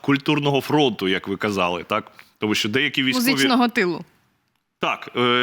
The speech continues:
Speaker 1: ось, ось, ось це більше, е, формулювання доречніше, як на мене, як на мене, на мій суб'єктивний погляд, тому що, знаєте, ось, а, багато військових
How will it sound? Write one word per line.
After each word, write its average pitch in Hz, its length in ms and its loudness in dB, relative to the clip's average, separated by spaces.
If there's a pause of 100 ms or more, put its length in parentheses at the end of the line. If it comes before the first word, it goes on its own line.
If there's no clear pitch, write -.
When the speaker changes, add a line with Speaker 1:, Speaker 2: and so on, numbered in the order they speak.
(280)
Speaker 1:
ось, 143 180 0
ось, - 180 -2
ось 139 120 0
це 165 220 0
більше, 135 640 0
е, 120 240 2
формулювання 139 600 0
доречніше, 143 580 0
як 127 180 0
на 143 100 0
мене, 98 360 -2
як 98 240 -4
на 117 200 0
мене, 110 220 0
на 107 100 0
мій 117 180 2
суб'єктивний 117 560 -2
погляд, 139 360 -2
тому 110 160 -2
що, 104 120 -2
знаєте, 110 320 -2 (220)
ось, - 300 -4 (480)
а, 101 600 2
багато 143 320 0
військових 139 560 0